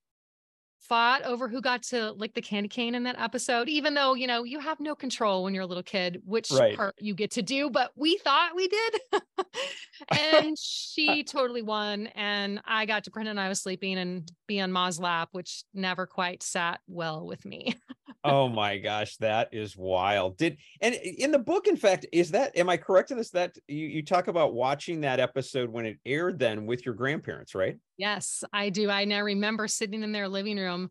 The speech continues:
Speaker 1: with that big, huge T V, you know, the big square box,
Speaker 2: Yeah.
Speaker 1: and,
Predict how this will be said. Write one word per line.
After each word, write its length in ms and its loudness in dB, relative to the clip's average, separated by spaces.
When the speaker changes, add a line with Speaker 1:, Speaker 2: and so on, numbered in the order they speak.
Speaker 1:
with 120 -6
that 240 -2
big, 240 2
huge 420 0
T 300 -2
V, 340 -2
you 100 -16
know, 100 -2
the 80 2
big 160 0
square 320 4
box, 440 2
Speaker 2:
Yeah. 120 4
Speaker 1:
and, 320 4